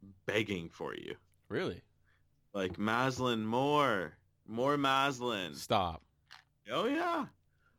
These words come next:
Speaker 2: Wow.
Speaker 1: One of them said, "Maslin, impregnate me," but I just thought that was foul.
Speaker 2: Yeah, I don't know where that came from.
Speaker 1: No, that's fucked up.
Speaker 2: <laughs>
Speaker 1: Uh,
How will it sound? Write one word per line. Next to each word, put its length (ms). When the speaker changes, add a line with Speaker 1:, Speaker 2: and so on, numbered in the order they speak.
Speaker 2:
Wow. 240
Speaker 1:
One 240
of 80
them 160
said, 280
"Maslin, 360
impregnate 680
me," 140
but 160
I 60
just 180
thought 160
that 120
was 140
foul. 640
Speaker 2:
Yeah, 140
I 40
don't 100
know 80
where 100
that 160
came 180
from. 280
Speaker 1:
No, 260
that's 200
fucked 400
up. 300
Speaker 2:
<laughs> 300
Speaker 1:
Uh, 380